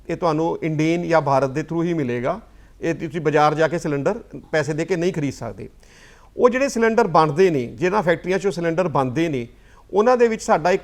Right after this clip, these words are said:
ਪੂਰਾ ਪਰਮਾਨੈਂਟ ਆਫਿਸ ਹੁੰਦਾ ਹੈ ਭਾਰਤੀ ਮਾਨਕ ਬਿਊਰੋ ਦਾ, ਤੇ ਇਕੱਲਾ ਇਕੱਲਾ ਸਿਲੰਡਰ ਚੈੱਕ ਕਰਕੇ ਉਹ ਮਾਰਕੀਟ ਦੇ ਵਿੱਚ ਭਾਰਤ ਔਰ ਇੰਡੀਅਨ ਦੇ through ਆਉਂਦਾ ਹੈਗਾ। ਜਿਹੜੇ ਇਹ ਸਿਲੰਡਰ ਫਟਦੇ ਨੇ, ਤੁਸੀਂ ਕਦੇ ਧਿਆਨ ਦੇਣਾ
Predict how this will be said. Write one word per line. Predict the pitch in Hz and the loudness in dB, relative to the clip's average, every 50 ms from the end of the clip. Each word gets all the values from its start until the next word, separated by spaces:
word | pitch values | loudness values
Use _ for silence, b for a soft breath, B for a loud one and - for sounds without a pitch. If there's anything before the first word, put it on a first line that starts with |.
| - | -4
ਪੂਰਾ | - 190 185 190 202 | -4 -2 2 2 2
ਪਰਮਾਨੈਂਟ | 202 - 170 156 165 170 170 185 175 | 2 2 0 0 0 0 -2 -2 -2
ਆਫਿਸ | - - 143 131 180 202 165 | 0 -2 0 2 0 0 0
ਹੁੰਦਾ | 175 151 131 135 139 | 0 -2 0 0 0
ਹੈ | 147 - - - - | 0 0 -4 -2 0
ਭਾਰਤੀ | 170 147 135 - 151 | 0 0 0 -2 -4
ਮਾਨਕ | 143 147 143 143 143 139 | -2 -2 0 0 -2 -2
ਬਿਊਰੋ | 131 147 143 135 | -2 -2 -2 0
ਦਾ, | 127 143 165 185 - - - - - | 0 0 0 0 -2 -6 -12 -8 -4
ਤੇ | 190 208 208 - _ | -4 -4 -4 -6 _
ਇਕੱਲਾ | 226 - - 233 220 240 254 254 | -10 0 0 0 2 2 0 0
ਇਕੱਲਾ | 240 233 - 202 185 196 202 | 0 0 -2 -2 0 0 0
ਸਿਲੰਡਰ | 185 165 185 180 170 165 196 | 0 0 -4 -4 -2 -4 -4
ਚੈੱਕ | - - 190 170 - - | -4 -2 -4 -4 -2 0
ਕਰਕੇ | 185 165 147 147 - 165 160 | 0 0 0 2 -2 -2 -2
ਉਹ | 160 143 151 190 220 214 | 0 2 2 2 2 2
ਮਾਰਕੀਟ | 165 151 143 127 156 151 139 | 2 0 0 -2 -6 -8 -6
ਦੇ | 139 156 | -4 -4
ਵਿੱਚ | 156 165 - 208 214 - - _ _ _ _ _ 170 | -4 -2 -4 -6 -8 -8 -16 _ _ _ _ _ 2
ਭਾਰਤ | 170 151 143 151 151 - | 4 4 4 2 0 0
ਔਰ | 185 175 160 | 0 0 0
ਇੰਡੀਅਨ | 156 151 143 147 147 139 | 0 -2 0 0 -2 0
ਦੇ | 139 160 | -2 -4
through | 156 - 180 - - 143 | -2 -4 -6 -4 -2 -4
ਆਉਂਦਾ | 135 117 113 113 | -4 -4 -4 -6
ਹੈਗਾ। | 101 110 104 104 104 - - b b b b b b b b b b b _ | -8 -10 -12 -12 -14 -14 -16 b b b b b b b b b b b _
ਜਿਹੜੇ | - 214 240 269 269 | -2 0 2 2 2
ਇਹ | - 269 | 2 0
ਸਿਲੰਡਰ | 240 226 214 208 208 220 226 | 0 2 0 0 2 2 2
ਫਟਦੇ | 180 190 180 170 165 196 214 | 4 4 2 4 2 0 2
ਨੇ, | 202 202 208 214 | 4 4 2 2
ਤੁਸੀਂ | 208 214 - 208 185 180 220 208 | 0 -2 -6 -8 -6 -6 0 0
ਕਦੇ | 226 208 214 | 2 2 2
ਧਿਆਨ | 214 220 233 208 175 160 156 | 2 4 4 4 4 2 2
ਦੇਣਾ | 151 180 165 147 151 165 190 | 2 0 2 2 0 0 -2